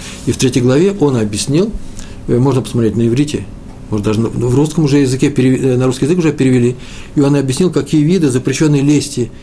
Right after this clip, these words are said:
имеются. Дальше он написал, между прочим, про виды разрешенной лести, мы, может быть, будем об этом говорить, если у нас хватит времени, я постараюсь это сделать, а сейчас возьму и перечислю несколько видов запрещенной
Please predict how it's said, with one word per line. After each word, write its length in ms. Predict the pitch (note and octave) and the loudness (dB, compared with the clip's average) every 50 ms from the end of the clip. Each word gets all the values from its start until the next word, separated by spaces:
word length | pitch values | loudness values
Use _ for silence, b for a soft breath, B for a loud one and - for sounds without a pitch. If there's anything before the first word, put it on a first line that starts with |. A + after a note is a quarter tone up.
| B B B | B B B
имеются. 500 | - B2+ B2 B2+ A#2+ A#2 A2+ G#2+ - B2 | 0 2 2 4 2 2 0 0 -2 0
Дальше 200 | D#3 D#3+ D3 D3 - | 0 0 0 0 0
он 60 | D3+ | 0
написал, 240 | D3 D3 - D3+ C#3+ | 0 0 0 -2 0
между 180 | C#3+ C#3 B2+ B2+ | 0 0 -2 0
прочим, 300 | B2+ C3+ C3 C3 A#2+ B B B B - | -2 -2 -2 -2 -4 B B B B -2
про 140 | C3+ C3 | 0 2
виды 160 | C3 C3 B2+ C3+ | 2 2 2 2
разрешенной 540 | B2+ A#2 C3+ C3+ - - G3 G#3+ G3+ F#3 | 2 2 2 2 2 2 2 2 4 4
лести, 260 | D3+ C3+ B2 A#2 - B2 | 4 2 2 0 0 -2
мы, 180 | B2 C3 B2+ | 0 0 0
может 220 | A#2+ A#2+ A#2+ A#2 A2 | 2 2 0 0 0
быть, 120 | A2 - - | -4 -8 -6
будем 300 | - B2 B2 B2 A#2+ A2+ | -6 -2 0 0 0 0
об 100 | A2+ A2 A2+ | 0 -2 0
этом 180 | - A#2 A2+ | -2 0 0
говорить, 240 | A2+ C#3 F3+ - - | 0 0 0 0 -2
если 160 | D#3+ - D3 | -2 0 0
у 40 | C#3+ | 0
нас 200 | C#3 C3+ - - B B B B B | 0 0 -2 -6 B B B B B
хватит 320 | B - - C#3+ B2+ - B2 | B 0 0 0 0 2 2
времени, 220 | B2+ B2+ B2 A#2+ | 2 2 2 2
я 80 | A#2 G#2+ | 0 0
постараюсь 560 | - G#2+ - - A#2+ G#2+ A2+ C#3+ F3 F3 - | -2 -4 -2 0 0 2 2 2 0 0 -2
это 160 | D3 - C3+ | -2 -2 -2
сделать, 320 | B2 B2+ C3 B2 A#2+ A#2+ B B B B B | 0 2 2 2 0 -2 B B B B B
а 100 | A#2+ A2+ | -2 0
сейчас 260 | - A#2 C#3 C#3 - | 0 2 2 2 2
возьму 320 | C3+ C3 A#2+ A#2 D3 E3+ | 2 2 2 2 2 2
и 100 | E3+ C3+ | 2 2
перечислю 600 | A#2 - A#2 A2+ G#2+ G#2+ - D#3 D3+ - - G2 - B B B B B - | 2 0 0 -2 -2 0 -2 -2 -2 -2 -4 -6 -6 B B B B B 0
несколько 480 | C3 C3 C3 B2+ - C3+ A#2 A2 B2 | 2 2 2 2 2 0 2 2 2
видов 360 | A2+ G#2+ G#2+ A#2+ A#2 A#2+ A2+ - B B B B B | 2 2 2 2 2 0 -2 -4 B B B B B
запрещенной 760 | A2 F#2 A#2+ A#2 - G#2 G2+ - A2+ A2 G#2+ G#2 G2+ G2 | -2 -2 -2 0 0 -2 0 0 0 2 2 2 2 0